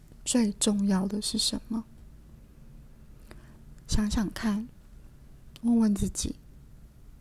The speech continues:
如果你能够去理解你人生当中最重要的那个东西是什么，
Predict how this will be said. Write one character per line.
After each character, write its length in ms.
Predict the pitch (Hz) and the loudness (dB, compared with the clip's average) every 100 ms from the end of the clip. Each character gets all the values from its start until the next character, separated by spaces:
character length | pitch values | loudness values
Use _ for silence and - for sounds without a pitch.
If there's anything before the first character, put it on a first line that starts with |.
| - - - - - - - - - - - - - | -20 -20 -20 -20 -20 -20 -18 -18 -18 -18 -20 -20 -2
如 80 | 262 | 2
果 120 | 269 | 6
你 140 | 349 254 | 8 8
能 260 | 208 202 | 8 6
够 300 | 214 247 226 | 6 6 6
去 320 | 208 - 233 220 | 4 4 6 8
理 300 | 208 202 208 | 8 6 4
解 300 | - 208 196 | 2 4 4
你 180 | 185 185 | 2 2
人 180 | 185 | 0
生 220 | 190 220 214 | 2 4 4
当 260 | 214 214 | 4 2
中 360 | 214 214 214 220 | 2 2 2 0
最 260 | - 269 | 4 6
重 260 | 220 - 208 | 6 4 4
要 220 | 208 185 | 4 2
的 60 | 175 | 2
那 100 | 214 | 0
个 100 | 202 | 0
东 220 | 202 202 | -2 0
西 160 | - 202 | 0 0
是 160 | - | 0
什 240 | 196 - - | 0 0 -2
么， 200 | - 220 | -2 -6